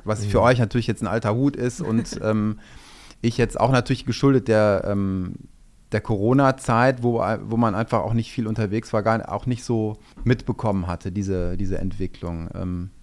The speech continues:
Speaker 1: muss sagen, jetzt, äh, sind wir ein Jahr später, ne? Im ersten
Speaker 3: Mhm.
Speaker 1: März zwan-, äh, zweiundzwanzig habe ich angefangen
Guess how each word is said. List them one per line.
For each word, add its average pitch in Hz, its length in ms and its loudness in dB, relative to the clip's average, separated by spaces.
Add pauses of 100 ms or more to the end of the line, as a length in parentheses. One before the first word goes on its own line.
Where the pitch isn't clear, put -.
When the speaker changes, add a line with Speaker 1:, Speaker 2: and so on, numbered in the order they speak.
Speaker 1:
muss 120 260 0
sagen, 113 260 6
jetzt, 143 220 -4
äh, 113 260 0
sind 120 120 -2
wir 139 80 2
ein 123 100 2
Jahr 117 220 2
später, 117 520 0
ne? 131 180 0
Im 117 140 -2
ersten 110 360 -2
Speaker 3:
Mhm. 117 40 2
Speaker 1:
März 127 520 -4
zwan-, 135 340 -2
äh, 113 200 -2
zweiundzwanzig 139 560 0
habe 127 120 -2
ich - 340 -12
angefangen 143 600 -4